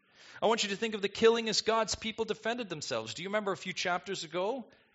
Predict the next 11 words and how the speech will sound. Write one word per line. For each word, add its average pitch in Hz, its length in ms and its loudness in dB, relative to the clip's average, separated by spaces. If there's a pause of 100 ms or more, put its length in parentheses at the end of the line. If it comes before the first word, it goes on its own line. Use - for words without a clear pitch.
(120)
in 175 140 -2
Exodus 170 380 -4
seventeen? 196 760 -2
Do 143 100 -8
you 160 60 -6
remember 196 200 0
that 180 220 2
ambush 185 500 0
by, 170 160 4
remember, 175 640 0 (160)
Amalek? 202 500 6